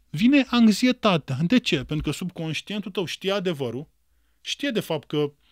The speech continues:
sunt probleme în căsnicie sau în relație sau habar n-am unde. Știe asta, simte.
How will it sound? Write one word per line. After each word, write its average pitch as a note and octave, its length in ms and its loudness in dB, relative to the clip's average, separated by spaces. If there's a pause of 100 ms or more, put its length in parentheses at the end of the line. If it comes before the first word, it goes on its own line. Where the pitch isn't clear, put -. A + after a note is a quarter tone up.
(220)
sunt - 220 -8
probleme C#3+ 360 -2
în C3+ 60 -2
căsnicie C#3 560 -4
sau C#3+ 240 -6
în C#3+ 60 -4
relație C#3+ 360 -4
sau C#3 140 -6
habar C#3+ 260 -4
n-am C#3+ 120 -4
unde. C3 120 -6
Știe - 280 -4
asta, - 300 -6
simte. - 440 -2